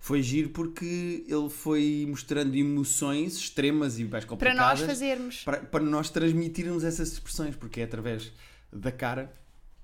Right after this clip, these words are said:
Speaker 1: que nós vamos mostrar exatamente o que estamos a sentir.
Speaker 2: Sim.
Speaker 1: Muito giro, gostei muito. Acho que ainda estamos na fase de namoração. Eu acho que, tipo, na sétima aula vai começar a ser complicado e
Speaker 2: Sim.
Speaker 1: chato, mas, e difícil.
Speaker 2: Sim, mas temos que ta-, manter-nos motivados.
Speaker 1: Isso agora vai durar até o ano que vem.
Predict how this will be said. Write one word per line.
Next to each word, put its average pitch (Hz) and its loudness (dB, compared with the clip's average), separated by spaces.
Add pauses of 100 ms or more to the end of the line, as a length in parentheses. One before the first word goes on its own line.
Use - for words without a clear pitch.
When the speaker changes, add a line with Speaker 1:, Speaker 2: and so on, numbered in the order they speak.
(340)
Speaker 1:
que - -10
nós 117 -2
vamos 120 -2
mostrar 135 0
exatamente 143 2
o - 4
que - 2
estamos 151 0
a 151 -4
sentir. 165 0
Speaker 2:
Sim. 226 -2
Speaker 1:
Muito 233 6
giro, 107 -2
gostei - 2
muito. 202 2 (180)
Acho 165 4
que 202 2
ainda 185 4
estamos 175 0
na 170 2
fase 165 2
de 156 4
namoração. 151 4
Eu 139 4
acho 139 0
que, - -12
tipo, 123 -2
na 139 2
sétima 143 0
aula 131 4
vai 127 2
começar 127 -2
a 123 -2
ser 127 -4
complicado 120 -2
e - 0
Speaker 2:
Sim. 165 -4
Speaker 1:
chato, 127 -2 (560)
mas, 135 0
e 139 0
difícil. 127 -4 (140)
Speaker 2:
Sim, 247 -4
mas 247 2
temos 269 0
que 330 0
ta-, 294 -2
manter-nos 285 0
motivados. 262 -4
Speaker 1:
Isso 123 -4
agora 131 0
vai 147 -2
durar 151 -2
até 160 -6
o 160 -2
ano 165 -4
que 165 -10
vem. 156 -6